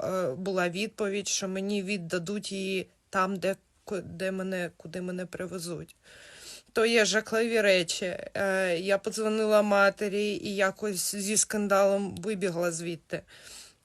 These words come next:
Коли вже я побачила Facebook, е, того Т Ц К, я побачила, що там померла людина. Один хлопець, який був з нами, він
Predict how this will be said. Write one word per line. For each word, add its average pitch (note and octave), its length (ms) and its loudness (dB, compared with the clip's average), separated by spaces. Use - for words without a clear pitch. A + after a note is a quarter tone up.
Коли A#3+ 280 4
вже A#3 340 4
я A#3 100 6
побачила A3+ 760 4
Facebook, G#3 800 -2
е, G#3 320 8
того G#3+ 340 2
Т G#3+ 160 -2
Ц G3+ 180 0
К, G#3 320 6
я G#3+ 120 8
побачила, A3 680 6
що G3+ 180 0
там A3 240 6
померла G#3 500 6
людина. G3 580 2
Один G#3 320 2
хлопець, A3 580 2
який A3 260 -2
був G#3 300 -4
з F#3+ 100 -4
нами, F#3+ 380 2
він A3 220 -2